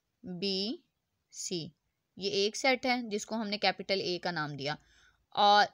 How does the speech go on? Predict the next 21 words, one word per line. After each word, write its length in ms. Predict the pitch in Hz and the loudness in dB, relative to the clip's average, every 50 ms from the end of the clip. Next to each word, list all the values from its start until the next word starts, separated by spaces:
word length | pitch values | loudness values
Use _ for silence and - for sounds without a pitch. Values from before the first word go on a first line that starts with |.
| _ _ - | _ _ -6
दूसरा 340 | 208 208 208 214 - 247 240 | -4 -4 -2 -2 0 -2 0
सेट 300 | - 254 220 202 208 - | 4 4 4 4 4 2
है 100 | 226 220 | 0 0
ज़ीरो, 340 | 202 196 196 190 180 196 214 247 294 - _ _ - 214 | 2 0 -2 0 0 0 0 0 -2 -6 _ _ -16 -8
वन, 420 | 185 185 185 180 185 190 226 285 - _ _ _ _ _ _ - | -2 2 4 4 4 2 0 -6 -10 _ _ _ _ _ _ -8
टू, 360 | 208 202 190 196 214 254 302 _ _ _ _ _ _ _ _ - - _ _ _ _ _ - | -4 -2 -2 -2 -2 -4 -6 _ _ _ _ _ _ _ _ -20 -20 _ _ _ _ _ -18
थ्री। 320 | - - 202 180 160 - 151 _ _ _ _ _ _ _ - - - - _ _ _ _ _ _ _ _ - | -8 -6 -4 -4 -4 -6 -12 _ _ _ _ _ _ _ -20 -20 -20 -20 _ _ _ _ _ _ _ _ -4
अगर 340 | - 226 247 233 277 294 311 | 0 0 2 4 6 6 6
आप 200 | - 247 247 233 | 8 6 6 6
देखें 480 | 202 214 208 196 - - 247 254 294 320 - - | 6 2 2 2 0 0 0 0 0 -2 -6 -10
तो 60 | - - | -8 -6
इसके 280 | 240 220 - - - 285 269 208 | -6 -6 -4 -2 0 2 4 4
एलिमेंट्स 440 | 208 196 196 208 240 294 269 - - | 4 4 2 0 -2 -2 -4 -4 -2
जो 120 | 247 254 247 - | -2 -2 -2 -2
थे 280 | 233 185 185 185 208 247 - _ _ _ _ _ _ _ _ _ _ _ _ _ _ _ _ _ - 220 | -2 -2 0 -2 -4 -6 -8 _ _ _ _ _ _ _ _ _ _ _ _ _ _ _ _ _ -12 -10
वो 280 | 208 196 202 233 240 254 - 220 | -6 0 4 4 4 4 4 4
आने 340 | 208 190 180 180 190 190 208 | 2 2 0 -2 -2 0 0
हैं 360 | 240 240 196 190 190 233 262 240 | 2 2 2 2 2 2 0 -2
ज़ीरो, 420 | 185 196 208 190 185 190 180 - - _ _ _ _ _ _ _ _ _ _ _ _ _ _ - | -2 -2 -2 0 0 0 -2 -4 -8 _ _ _ _ _ _ _ _ _ _ _ _ _ _ 4
ए 240 | 208 208 208 214 262 | 6 6 6 6 4
ज़ीरो 340 | 220 220 202 180 196 226 | 2 0 0 2 2 0